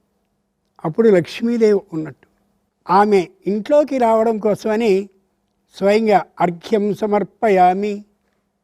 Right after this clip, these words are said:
చేతులు కడుక్కోవడానికి నీళ్లు ఇయ్యమని కాదు శాస్త్రం చెప్పింది, "అర్ఘ్యం సమర్పయామి". "అమ్మా, నీ చేతులు రెండు ఇలా పెట్టు." "భయ్, ఎంత మెత్తగా ఉన్నాయి తల్లి, పద్మప్రియే పద్మిని పద్మహస్తే కదా."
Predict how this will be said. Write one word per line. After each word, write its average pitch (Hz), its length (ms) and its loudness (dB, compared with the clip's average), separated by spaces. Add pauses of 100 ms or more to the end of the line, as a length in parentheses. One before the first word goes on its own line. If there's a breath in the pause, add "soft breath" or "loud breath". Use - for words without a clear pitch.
(380)
చేతులు 254 460 0
కడుక్కోవడానికి 254 800 0
నీళ్లు 233 540 -2 (140)
ఇయ్యమని 285 560 2
కాదు 247 280 0
శాస్త్రం 202 500 -4
చెప్పింది, 165 380 -4 (220)
"అర్ఘ్యం 226 520 0
సమర్పయామి". 226 960 0 (1300)
"అమ్మా, 180 360 0 (140)
నీ 190 200 -2 (100)
చేతులు 233 300 2
రెండు 233 240 0
ఇలా 220 220 0
పెట్టు." 202 380 -6 (280)
"భయ్, 220 180 -4
ఎంత 208 400 -2
మెత్తగా 170 520 -2
ఉన్నాయి 233 260 -2
తల్లి, 214 380 -2
పద్మప్రియే 220 960 0
పద్మిని 220 520 -2
పద్మహస్తే 254 960 2
కదా." 233 440 -2